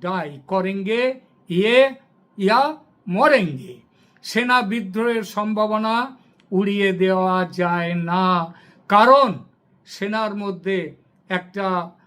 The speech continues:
ফৈজুর রহমান, ওই আরও একজন, আহ, এরা সব রয়েছেন, তো তাদের একটা পাকিস্তানি ঘোট,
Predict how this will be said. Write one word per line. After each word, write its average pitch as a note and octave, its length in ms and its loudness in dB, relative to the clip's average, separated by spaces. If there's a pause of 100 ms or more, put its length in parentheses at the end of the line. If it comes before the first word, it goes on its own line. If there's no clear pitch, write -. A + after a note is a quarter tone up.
(240)
ফৈজুর G3 580 2
রহমান, F#3+ 720 0 (280)
ওই G3+ 200 0
আরও F#3+ 320 0
একজন, F#3+ 520 0
আহ, F3+ 380 -2
এরা G3 280 0
সব G3 280 -2
রয়েছেন, G3 500 0
তো C4 340 0 (260)
তাদের F#3 280 2
একটা F#3+ 220 0
পাকিস্তানি G3 760 -2
ঘোট, F3+ 280 -2